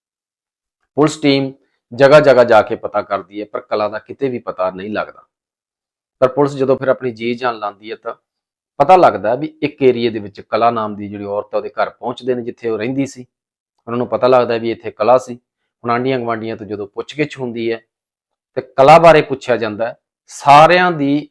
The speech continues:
ਇੱਕੋ ਹੀ ਭਾਸ਼ਾ ਹੁੰਦੀ ਹੈ, ਇੱਕੋ ਹੀ ਗੱਲ ਹੁੰਦੀ ਹੈ। ਸਾਰਿਆਂ ਨੂੰ ਜੋ ਕੁਝ ਪਤਾ ਸੀ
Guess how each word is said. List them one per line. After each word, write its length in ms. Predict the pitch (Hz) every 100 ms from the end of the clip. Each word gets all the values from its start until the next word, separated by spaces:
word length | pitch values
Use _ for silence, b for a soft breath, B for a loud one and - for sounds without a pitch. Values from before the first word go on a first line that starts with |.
| _ 151
ਇੱਕੋ 540 | - _ - 185 175
ਹੀ 380 | 151 143 147 - _ _ _ -
ਭਾਸ਼ਾ 280 | 131 - 120
ਹੁੰਦੀ 380 | 117 107 113 123
ਹੈ, 100 | 127
ਇੱਕੋ 420 | - 147 - 165
ਹੀ 60 | 135
ਗੱਲ 220 | 120 113
ਹੁੰਦੀ 340 | 110 104 117
ਹੈ। 140 | 135 - _ _ -
ਸਾਰਿਆਂ 360 | - 135 160 185
ਨੂੰ 100 | 156
ਜੋ 160 | 139 131
ਕੁਝ 160 | 139
ਪਤਾ 300 | 139 110 110
ਸੀ 200 | 117 156